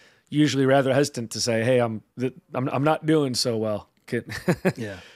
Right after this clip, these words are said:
Speaker 1: yeah, need, need a change of pace or whatever the issue is. Uh, there's, you know, nothing, nothing wrong with that. I think we've matured as a species and as,
Speaker 2: Yeah.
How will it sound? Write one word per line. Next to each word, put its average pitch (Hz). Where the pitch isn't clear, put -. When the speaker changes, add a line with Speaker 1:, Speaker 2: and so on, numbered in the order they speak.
Speaker 1:
yeah, -
need, 139
need 143
a 123
change 139
of 113
pace 127
or 110
whatever 127
the 110
issue 107
is. 101
Uh, 98
there's, 117
you 113
know, 117
nothing, 113
nothing 135
wrong 120
with 104
that. 110
I 104
think 117
we've 113
matured 143
as 120
a 113
species 131
and 117
as, 92
Speaker 2:
Yeah. 123